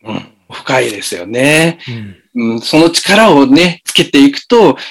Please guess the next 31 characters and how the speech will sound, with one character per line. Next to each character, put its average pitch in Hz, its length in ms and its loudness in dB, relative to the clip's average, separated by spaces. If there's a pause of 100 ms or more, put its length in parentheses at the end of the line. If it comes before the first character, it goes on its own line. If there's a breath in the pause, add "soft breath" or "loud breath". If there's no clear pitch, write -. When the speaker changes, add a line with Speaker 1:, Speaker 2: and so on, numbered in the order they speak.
Speaker 1:
や 135 100 0
っ 131 40 -10
ぱ 120 160 0
人 131 420 0
生 110 240 0
ね、 156 160 4
こ 143 100 0
う 127 40 4
長 147 340 4
い 214 80 6
目 156 140 4
で 127 100 2
見 117 140 -2
て 101 160 -6
ね、 165 240 0 (240 loud breath)
自 113 160 -10
分 120 180 -4
の 117 160 -2
あ - 280 -10 (300)
り 139 120 -2
た 175 180 2
い 117 160 0 (200 loud breath)
と - 100 -18
こ 135 120 0
ろ 160 100 6
に 135 160 4
進 - 340 -6
ん 107 60 -6
で 113 140 -6
い - 120 -8
く、 202 220 0